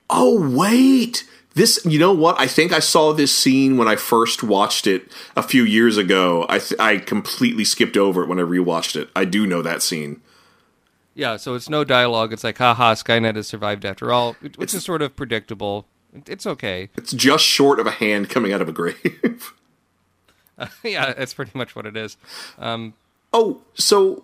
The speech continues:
Speaker 1: talking, talking about this being a trilogy setup, one thing that really stuck with me, we do, Sarah Connor does tell the story of how she met Pops, and we also get a flashback to it,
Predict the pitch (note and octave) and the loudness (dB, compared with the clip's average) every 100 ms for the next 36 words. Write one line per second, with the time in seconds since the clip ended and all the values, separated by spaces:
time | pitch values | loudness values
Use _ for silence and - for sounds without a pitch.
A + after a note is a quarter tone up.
0 | G3 - G#3+ A#3+ A3+ - F#3+ G#3 F3+ E3 | -8 0 2 2 -4 0 0 2 0 0
1 | - C3 A#2 G#2 G2 G2 - - C3 A#2+ | 0 0 0 -2 -2 -2 -2 0 2 2
2 | G#2 G2 - G#2 F#2 F2 - - - - | -2 -2 0 0 0 -4 -8 -20 -20 -12
3 | B2+ A#2 E3+ A#3 A#3+ F#3 C#3+ B2 A2 - | -4 2 4 4 0 0 2 2 0 0
4 | A2 G#2+ G2+ G2 F2+ - B2 A#2+ B2 F#3+ | 0 -2 -4 -4 -6 -2 0 0 0 -2
5 | G#3+ - - - C#3+ - F#3+ - D#3 D3+ | -2 -6 -6 0 2 2 0 0 2 2
6 | B2+ A2 A2+ A#2+ A#2 - A#2+ G2+ - - | 0 0 2 2 0 0 0 0 -2 2
7 | A#2 G#2+ A2+ G#2 - G#2+ F#2+ - - F#2+ | 2 2 2 0 0 -2 -2 -4 -2 0
8 | F2 - B2 A#2 B2 A#2+ G2 - A2+ A2 | 0 -2 0 2 2 0 -4 -2 0 0
9 | - - F2 - - F2 C#2+ | 0 -2 -4 -4 -4 -4 -4